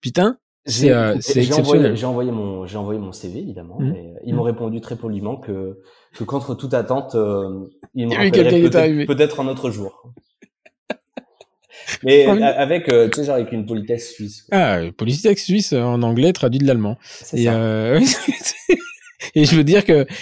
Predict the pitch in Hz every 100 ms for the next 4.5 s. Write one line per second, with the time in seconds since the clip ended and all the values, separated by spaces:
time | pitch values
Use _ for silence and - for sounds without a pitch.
0 | - 143 147 135 190 180 165 147 151 143
1 | 147 143 156 175 165 151 160 147 175 170
2 | 143 156 151 151 147 143 143 156 151 143
3 | 143 143 135 127 127 - - - - -
4 | 131 120 117 117 123